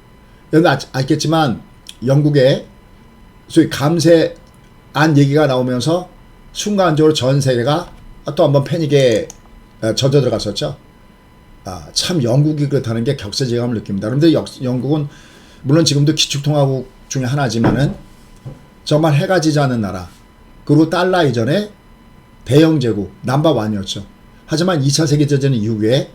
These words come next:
천구백사십사 년 브리튼 우즈 협약을 중심으로 해서 영국의 파운드화 쪽에서 달러 쪽으로 무기 중심이 이동하게 되죠. 어쨌든 이, 요게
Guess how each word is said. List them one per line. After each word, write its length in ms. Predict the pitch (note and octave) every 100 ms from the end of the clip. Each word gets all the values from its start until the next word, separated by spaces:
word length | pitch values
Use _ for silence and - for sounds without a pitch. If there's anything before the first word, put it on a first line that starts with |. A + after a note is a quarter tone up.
| - - - - -
천구백사십사 680 | - F#3 F3+ D3+ C3+ C3+ C#3+
년 140 | A#2+
브리튼 300 | G#2 D#3 D#3+ D3+
우즈 180 | C3+
협약을 320 | C3+ C3 C3 B2
중심으로 440 | A#2+ A2 A#2 A2
해서 360 | G#2 D3 B2 - - - - - -
영국의 400 | C#3 D#3+ E3+ E3+
파운드화 420 | - G3 F3+ D#3+
쪽에서 540 | D3 C#3+ C3 - F#3 - - -
달러 260 | - F#3+ E3
쪽으로 480 | C3+ C3 D3+ A#2+ -
무기 220 | C3 C#3
중심이 300 | D#3 A#2+ C3+
이동하게 340 | A#2 A2+ G#2 G2+
되죠. 180 | G2 G2+
어쨌든 580 | D3 D3 G3+ A3 G3+ G3+ - - - - -
이, 440 | E3+ F3 C3+ G#2 - - - - -
요게 360 | D3+ D#3+ F3